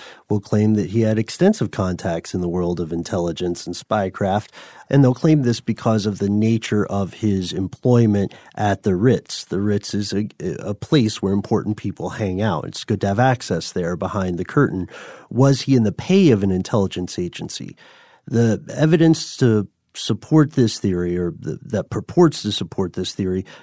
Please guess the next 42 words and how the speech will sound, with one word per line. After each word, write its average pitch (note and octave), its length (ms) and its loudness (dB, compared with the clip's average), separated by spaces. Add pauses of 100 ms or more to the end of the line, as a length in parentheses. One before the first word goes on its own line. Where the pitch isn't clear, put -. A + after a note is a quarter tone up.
comes A#2+ 300 2
mainly B2+ 380 4
from, G2 540 -2
um, F#2+ 440 -4
an A2 140 -4
unusual A2+ 500 0
amount G#2 380 0
of E2+ 60 -6
money C3+ 340 4
that A2+ 100 2
was F#2+ 140 -2
found G#2+ 240 0
in G2 60 0
his F#2 100 -6
possession A#2+ 500 0
at G2+ 100 0
the F2 80 -10
time G2 300 -4
of F2+ 80 -4
his F2 140 -8
death, D3 400 -2
as G#2+ 180 -4
well A#2+ 220 4
as G#2+ 100 0
his G2+ 140 -8
personal F#3+ 480 0
wealth, G2 320 -2 (260)
which - 300 -2
doesn't, D3 440 2 (460)
people D3 300 4
will C3+ 180 2
argue, G#2+ 520 0
uh, G2 180 -4
he A2 400 -4
makes A2 440 -2
more G#2+ 360 0
money F#2 500 -2
than F2 580 -6
his F#2+ 320 -8
position F2+ 760 -4
would F#2 180 -6
imply. F#2 680 0